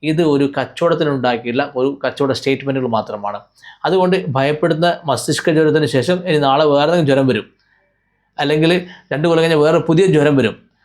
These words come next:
അപ്പൊ ഇത്തരം ജ്വരങ്ങളെ പറ്റിയുള്ള, ആ, വാർത്തകൾക്ക് നമുക്കറിയാം, കുറച്ചു കാലം മുമ്പ് ഡെങ്കിപ്പനിയെ പറ്റിയുള്ള വാർത്തകൾ, ചിക്കൻ ഗുനിയെ പറ്റിയുള്ള വാർത്തകൾ, ഇത്തരം വാർത്തകൾ നമ്മുടെ ഉള്ളിലുണ്ടാക്കുന്നത് ഭയമാണ്.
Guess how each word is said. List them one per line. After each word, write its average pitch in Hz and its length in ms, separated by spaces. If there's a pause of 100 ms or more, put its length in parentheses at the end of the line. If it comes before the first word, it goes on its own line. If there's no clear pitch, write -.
(140)
അപ്പൊ 151 140
ഇത്തരം 196 320
ജ്വരങ്ങളെ 160 400
പറ്റിയുള്ള, 147 760
ആ, 127 120
വാർത്തകൾക്ക് 120 580
നമുക്കറിയാം, 135 460
കുറച്ചു 123 280
കാലം 131 220
മുമ്പ് 127 240
ഡെങ്കിപ്പനിയെ 123 580
പറ്റിയുള്ള 123 300
വാർത്തകൾ, 113 560 (260)
ചിക്കൻ 131 320
ഗുനിയെ 135 240
പറ്റിയുള്ള 127 220
വാർത്തകൾ, 113 380
ഇത്തരം 175 260
വാർത്തകൾ 156 400
നമ്മുടെ 151 220
ഉള്ളിലുണ്ടാക്കുന്നത് 139 760
ഭയമാണ്. 143 680